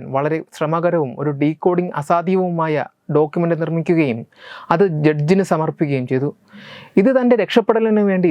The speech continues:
സ്പാഗിയേരി വിദഗ്ധമായി പ്ലാൻ ചെയ്ത ഒന്നായിരുന്നു. വിചാരണ വേളയിൽ ഇത് വായിച്ചുകൊണ്ടിരിക്കുകയായിരുന്ന ജഡ്ജിയെയും പോലീസ് ഉദ്യോഗസ്ഥരെയും ഞെട്ടിച്ചുകൊണ്ട്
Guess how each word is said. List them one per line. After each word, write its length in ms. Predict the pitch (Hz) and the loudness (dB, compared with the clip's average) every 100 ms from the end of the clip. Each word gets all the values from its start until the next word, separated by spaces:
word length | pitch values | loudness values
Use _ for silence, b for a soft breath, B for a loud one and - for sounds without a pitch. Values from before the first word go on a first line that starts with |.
| 143 | 0
സ്പാഗിയേരി 680 | - 160 170 185 185 180 165 226 143 | -2 0 0 0 0 0 -2 -4 -4
വിദഗ്ധമായി 600 | 143 170 175 185 180 147 | 0 0 0 0 0 -2
പ്ലാൻ 160 | 147 151 160 | -2 -2 -2
ചെയ്ത 160 | 147 127 | 0 -2
ഒന്നായിരുന്നു. 400 | 123 123 127 151 - - 165 | -4 -6 -6 -8 -10 0 2
വിചാരണ 380 | 170 214 220 233 214 | 4 0 0 0 0
വേളയിൽ 320 | 196 151 117 - 151 | 0 0 -2 -2 -2
ഇത് 100 | 175 165 | 0 0
വായിച്ചുകൊണ്ടിരിക്കുകയായിരുന്ന 1160 | 160 180 208 196 196 190 185 196 190 180 175 151 143 | 0 0 0 0 0 -2 -2 -2 -2 -2 -2 -2 -2
ജഡ്ജിയെയും 520 | 143 151 185 180 170 | -2 -2 -2 -2 -2
പോലീസ് 300 | 160 160 175 170 | -2 -2 -2 -4
ഉദ്യോഗസ്ഥരെയും 680 | 151 170 175 - 139 131 120 - _ B B - | 0 0 -2 -2 0 0 -6 -12 _ B B 0
ഞെട്ടിച്ചുകൊണ്ട് 720 | 160 165 214 202 196 165 139 | 0 2 0 2 2 2 2